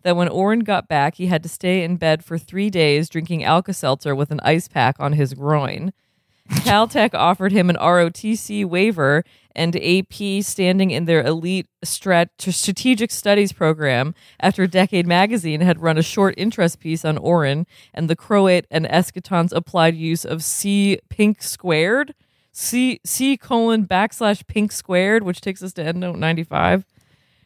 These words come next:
Pink being Microsoft Incorporated's first post-Windows D O S, quickly upgraded to pink squared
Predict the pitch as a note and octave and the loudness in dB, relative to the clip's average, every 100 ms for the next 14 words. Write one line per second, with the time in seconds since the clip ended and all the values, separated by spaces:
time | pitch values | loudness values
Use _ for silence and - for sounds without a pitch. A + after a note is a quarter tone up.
0 | _ _ _ _ _ _ _ _ _ _ | _ _ _ _ _ _ _ _ _ _
1 | _ _ _ _ _ _ _ B3+ B3+ - | _ _ _ _ _ _ _ -4 -4 -2
2 | A#3 G#3 F#3 G3+ A#3+ A3+ G#3+ G#3+ G3+ G#3+ | 0 2 2 0 -2 0 -2 -2 -4 -2
3 | G3+ F#3+ F3+ E3+ E3+ - G3+ G#3 - - | -2 0 -2 -2 -8 -4 0 0 -2 -4
4 | A#3+ A#3 - F#3 G#3 G#3+ G3+ F#3 G#3 F#3+ | -2 -2 -4 -2 0 2 2 0 0 2
5 | F#3 D3 E3 - - G3 G#3+ C#3 F3 F3 | 4 4 2 -2 -8 -4 0 0 0 -2
6 | E3+ E3+ F#3 - G3 F#3+ - F3 D#3+ D3+ | -4 -6 -10 -6 -6 -6 -6 0 4 4